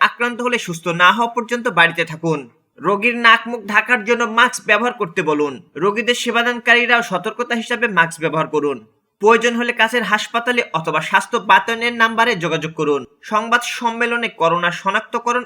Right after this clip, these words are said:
ও চিকিৎসা ব্যবস্থা প্রস্তুতির বিষয়েও বিস্তারিত তুলে ধরা হয়।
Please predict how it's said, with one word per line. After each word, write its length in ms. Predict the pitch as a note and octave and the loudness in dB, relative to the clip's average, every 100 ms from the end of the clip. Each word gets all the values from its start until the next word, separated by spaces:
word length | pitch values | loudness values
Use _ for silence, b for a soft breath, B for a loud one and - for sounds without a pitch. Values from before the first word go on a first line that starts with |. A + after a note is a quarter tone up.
| - | 0
ও 60 | E3 E3 | 0 0
চিকিৎসা 400 | - G#3 A3+ - A3 | -4 -8 -6 -4 0
ব্যবস্থা 400 | G#3+ A#3 A#3 A#3 | 2 2 -2 -6
প্রস্তুতির 540 | A3 A3+ - G#3+ A3+ | -4 -4 -6 -12 -8
বিষয়েও 400 | A3 A3+ B3 F#3 | -4 -2 0 -2
বিস্তারিত 380 | E3 F#3 D#3+ E3 | -4 -2 -2 -2
তুলে 260 | E3 D#3+ | -4 -4
ধরা 200 | D3 D3 | 0 2
হয়। 260 | C#3 C#3 B2 | 6 4 4